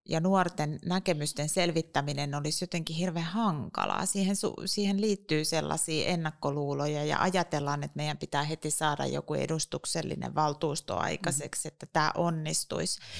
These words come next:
Speaker 1: Loppupeleissä itse olen huomannut, että se on hyvin helppoa. Et yleensä lasten kanssa toimivat vanhemmat ja ammattilaiset on tyytyväisiä, kun lapsia tavataan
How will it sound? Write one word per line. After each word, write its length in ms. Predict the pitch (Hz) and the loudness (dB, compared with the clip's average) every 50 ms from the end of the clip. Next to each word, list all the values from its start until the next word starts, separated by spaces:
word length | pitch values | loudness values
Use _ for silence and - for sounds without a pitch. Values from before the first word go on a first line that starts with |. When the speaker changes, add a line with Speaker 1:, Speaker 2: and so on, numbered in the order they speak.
| - - - - - - - - | -10 -10 -10 -12 -12 -12 -2 4
Speaker 1:
Loppupeleissä 920 | 220 233 254 254 - 208 180 - 180 170 170 170 170 180 180 - - 185 - - - - _ _ _ _ _ _ _ _ _ _ - | 6 6 8 6 4 0 2 2 2 2 4 2 2 2 2 2 2 2 0 0 -2 -12 _ _ _ _ _ _ _ _ _ _ 0
itse 340 | - 240 277 - - 208 175 | 2 2 2 4 4 4 6
olen 140 | 160 156 160 | 6 4 4
huomannut, 440 | 160 180 170 160 151 151 147 156 165 | 4 4 2 2 2 -2 -2 -2 -2
että 140 | 170 - - | -2 -2 0
se 80 | 214 | 0
on 120 | 202 185 - - - | 0 -2 -2 -2 2
hyvin 340 | - 247 285 240 208 175 165 | 4 6 6 8 8 6 6
helppoa. 720 | 160 175 170 151 147 151 - _ _ _ - - - 185 185 - - - - - - - | 6 6 4 4 2 -2 -6 _ _ _ -4 -2 -2 -2 -2 -6 -10 -20 -20 -10 -4 -2
Et 120 | 208 202 | 2 4
yleensä 340 | 240 240 226 202 185 196 190 | 4 4 4 4 2 2 2
lasten 380 | 202 214 220 - - 196 180 170 | 2 2 0 0 0 -2 -2 0
kanssa 320 | - 156 160 - - - | 0 0 0 0 -2 -2
toimivat 580 | - - 202 202 202 180 180 170 156 160 - - | 0 2 4 4 4 4 2 0 0 -2 0 0
vanhemmat 560 | 190 196 185 185 190 175 160 151 151 - - | 0 2 2 2 0 0 0 -2 -4 -2 -2
ja 160 | 147 156 190 | 0 2 2
ammattilaiset 840 | 208 208 190 180 - - - 156 160 156 151 156 - 156 - - - | 2 2 0 -2 -2 -2 -2 0 0 0 0 0 -2 -4 -4 -8 -8
on 140 | - 170 170 | -6 -4 0
tyytyväisiä, 720 | - 220 226 220 214 196 185 190 185 185 185 - 180 180 175 | 4 4 4 4 4 2 2 2 2 2 2 0 0 0 -2
kun 160 | - - 180 | -2 -2 0
lapsia 420 | 180 180 180 - - - 175 170 | 0 0 0 -2 -2 0 0 0
tavataan 720 | 175 - 196 190 180 185 185 185 - 196 196 202 208 202 | 0 0 0 2 2 2 0 0 2 0 2 2 2 0